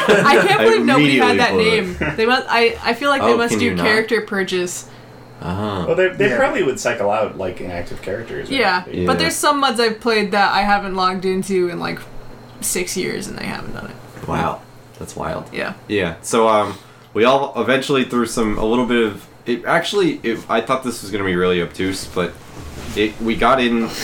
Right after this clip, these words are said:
Speaker 2: all at the same part at relatively easy,
Speaker 4: Mm-hmm.
Speaker 2: actually.
Speaker 1: Mm-hmm.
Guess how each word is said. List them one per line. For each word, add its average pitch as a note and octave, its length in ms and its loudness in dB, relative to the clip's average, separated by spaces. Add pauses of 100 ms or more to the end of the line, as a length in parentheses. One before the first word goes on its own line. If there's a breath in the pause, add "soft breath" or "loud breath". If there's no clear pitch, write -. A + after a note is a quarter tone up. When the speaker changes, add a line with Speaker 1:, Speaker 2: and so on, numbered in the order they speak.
Speaker 2:
all G2 220 0
at F#2 80 -6
the G2 80 -10
same F#2+ 280 -4
part F#2 360 -4 (420)
at D#2 160 -6 (260)
relatively E2+ 540 -2
easy, D#2 440 -4
Speaker 4:
Mm-hmm. B2+ 200 -6
Speaker 2:
actually. A#3+ 400 2
Speaker 1:
Mm-hmm. - 200 -12